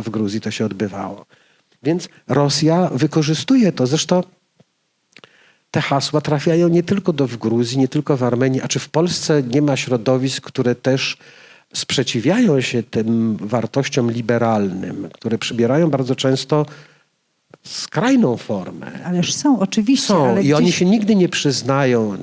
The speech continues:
Speaker 1: nie, że, że oni są prorosyjscy. Broń Panie Boże. Natomiast Putin, e,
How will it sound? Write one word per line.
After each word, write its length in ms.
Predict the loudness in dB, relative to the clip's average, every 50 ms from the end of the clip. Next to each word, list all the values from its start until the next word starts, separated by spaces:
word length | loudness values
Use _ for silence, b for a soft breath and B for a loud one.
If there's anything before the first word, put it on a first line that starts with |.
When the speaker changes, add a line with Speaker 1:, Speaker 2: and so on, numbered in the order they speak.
| -12 -16 -18 -20 -14 -8 -6
Speaker 1:
nie, 100 | -6 -6 -6 -6
że, 340 | -6 -2 0 2 2 0 0
że 280 | -2 -2 0 0 0 -2 B B B B B
oni 200 | 0 2 2 0
są 200 | 0 0 -2 -2
prorosyjscy. 800 | 0 0 0 2 2 0 0 -2 -2 -4 -4 -4 -4 -4 -4 -2
Broń 220 | 0 0 0 0
Panie 280 | 0 2 2 2 2 2
Boże. 500 | 2 2 2 2 0 -2 -6 -8 -6 -6
Natomiast 440 | -6 -4 0 2 2 2 2 0 -4 B B B B B B B B _
Putin, 640 | -2 0 0 0 -2 -2 -2 0 0 2 2 2 0
e, 80 | 0